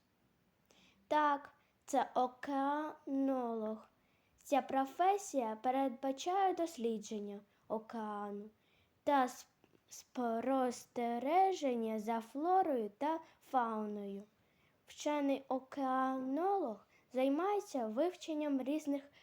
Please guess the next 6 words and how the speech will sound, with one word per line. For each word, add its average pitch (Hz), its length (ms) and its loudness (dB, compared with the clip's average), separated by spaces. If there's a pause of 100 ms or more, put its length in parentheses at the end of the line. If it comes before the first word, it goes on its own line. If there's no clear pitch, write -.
(140)
процесів 233 960 -4 (420)
під 240 200 -6
водою 214 640 -6 (280)
за 262 200 2
допомогою 285 1120 2 (600)
спеціальної 277 1800 0